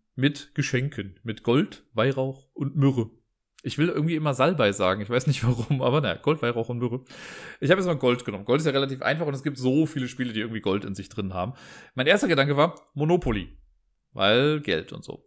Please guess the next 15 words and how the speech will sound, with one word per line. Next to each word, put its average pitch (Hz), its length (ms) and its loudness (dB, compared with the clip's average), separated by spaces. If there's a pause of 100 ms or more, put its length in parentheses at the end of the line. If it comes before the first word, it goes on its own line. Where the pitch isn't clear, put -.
(160)
Aber 190 360 4 (260)
ich 131 140 0
habe 160 200 6
jetzt 147 280 0
Dead 208 200 6
Man's 170 320 0
Draw 165 300 2
genommen, 107 420 -2 (380)
was - 180 -20
ein - 120 -20
bisschen - 300 -8
auch - 120 -20
passt - 220 -6
zur - 100 -12
Weihnachtsgeschichte. - 560 -10